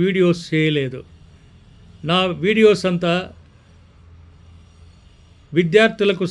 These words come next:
సంబంధించింది, పరిశోధనకు సంబంధించిన వీడియోలు చేశాను. అనుకోని సందర్భంగా కొన్ని వీడియోలు న్యూస్ పేపర్లో ఐటమ్స్ నేను చదివాను. అది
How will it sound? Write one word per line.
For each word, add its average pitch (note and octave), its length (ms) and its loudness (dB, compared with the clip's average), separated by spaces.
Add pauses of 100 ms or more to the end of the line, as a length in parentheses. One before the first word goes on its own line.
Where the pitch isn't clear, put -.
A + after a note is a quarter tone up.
సంబంధించింది, E3+ 800 -2 (140)
పరిశోధనకు F#3 680 0
సంబంధించిన D#3+ 640 -4
వీడియోలు D3 420 -4
చేశాను. A#2+ 420 -14 (1400)
అనుకోని A#3 440 4
సందర్భంగా F3+ 600 0 (800)
కొన్ని F#3+ 200 2 (100)
వీడియోలు G3 500 4 (1080)
న్యూస్ A#3 260 4
పేపర్లో F3 480 0 (160)
ఐటమ్స్ F#3 340 -4 (140)
నేను D3 260 -4
చదివాను. C#3 460 -4 (840)
అది F3+ 120 2